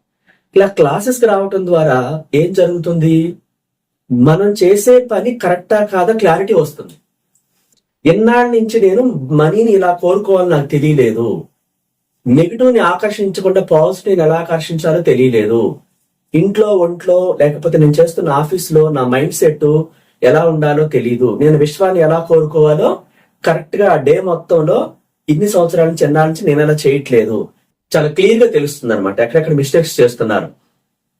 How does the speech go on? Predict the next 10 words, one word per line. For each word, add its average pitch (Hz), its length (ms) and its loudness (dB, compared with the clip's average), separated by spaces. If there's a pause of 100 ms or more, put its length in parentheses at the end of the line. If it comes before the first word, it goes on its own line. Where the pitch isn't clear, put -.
(140)
అంటే 165 160 0
అంత 160 240 0
టైం 165 320 0
వేస్ట్ 170 320 0
చేసుకున్నారని 156 600 0
ఆ 180 120 -4
క్లాస్ 147 440 -4
లోకి 131 140 -4
వచ్చాక 123 320 -2
అర్థమవుతుంది. 90 580 -8